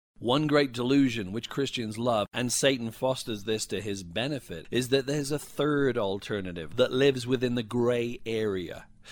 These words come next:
This gray area promotes seeing just how close you can get to being disobedient, or how far you can cross the line of obedience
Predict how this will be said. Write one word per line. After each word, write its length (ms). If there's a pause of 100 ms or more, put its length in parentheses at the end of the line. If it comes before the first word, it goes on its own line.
(120)
This 180
gray 400
area 400
promotes 540
seeing 400
just 220
how 120
close 520
you 100
can 400
get 400 (140)
to 120
being 400
disobedient, 880
or 100
how 200
far 380
you 160
can 200
cross 420
the 80
line 480 (180)
of 280
obedience 720